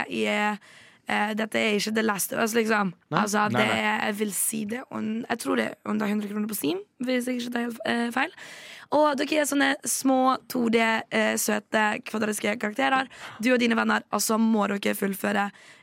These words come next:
Speaker 1: eh, nivåer sammen. Det er utfordringer.
Speaker 2: Åh, så koselig.
Speaker 1: Det er kjempegøy. Anbefaler det kjempemasse. Dere blir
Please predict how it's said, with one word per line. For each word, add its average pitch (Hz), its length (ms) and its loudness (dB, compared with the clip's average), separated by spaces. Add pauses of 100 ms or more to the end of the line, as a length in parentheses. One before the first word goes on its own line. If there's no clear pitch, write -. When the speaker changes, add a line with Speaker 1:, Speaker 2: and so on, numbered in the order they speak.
(100)
Speaker 1:
eh, 202 260 0
nivåer 202 480 0
sammen. 202 560 0 (460)
Det 226 100 4
er - 140 0
utfordringer. 220 500 4
Speaker 2:
Åh, 190 240 -2
så 196 80 -10
koselig. 208 80 -2
Speaker 1:
Det 269 320 4
er 247 240 2 (180)
kjempegøy. 285 540 2 (380)
Anbefaler 240 320 2
det 233 80 0
kjempemasse. 240 560 2
Dere 226 180 0
blir 220 180 4